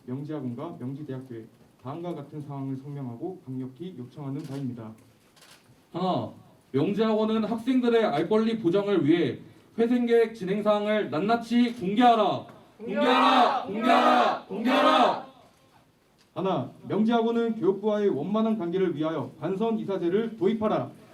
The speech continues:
Speaker 2: 도입하라. 도입하라. 도입하라. 하나, 명지대학교 유병진 총장은 명지의 실질적인 오너로서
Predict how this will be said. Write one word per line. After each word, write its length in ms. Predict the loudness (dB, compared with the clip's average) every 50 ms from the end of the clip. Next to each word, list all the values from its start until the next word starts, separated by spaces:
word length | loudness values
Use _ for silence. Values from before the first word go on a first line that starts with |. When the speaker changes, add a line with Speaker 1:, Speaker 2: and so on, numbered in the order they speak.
| -14 -10
Speaker 2:
도입하라. 840 | -6 -2 0 2 2 4 4 6 6 6 6 6 4 4 2 0 -2
도입하라. 800 | -6 -2 -2 0 0 2 2 2 4 4 4 4 2 2 -2 -4
도입하라. 760 | -4 -2 -2 -2 0 0 0 2 4 4 4 4 2 0 -4 -12 -20 -20 -20 _ _ _ _ _ _ _ _ _ _ _ _
하나, 400 | -2 2 2 2 2 2 -2 -6 -12 -18 -20 -20 _ _ _
명지대학교 840 | -2 -2 0 0 2 2 4 4 4 2 2 2 2 2 2 2 0
유병진 460 | 0 0 0 2 2 0 0 -2 -2
총장은 600 | -2 -2 0 0 0 0 2 0 0 0 -2 -4 -8 -14 -20 -20 -20 _ _ _
명지의 560 | -2 0 0 0 0 0 0 0 2 2 2 2
실질적인 760 | 2 0 0 0 2 2 2 4 4 2 2 2 0 0 2
오너로서 760 | 0 2 2 4 4 2 2 2 2 2 2 2 -2 -4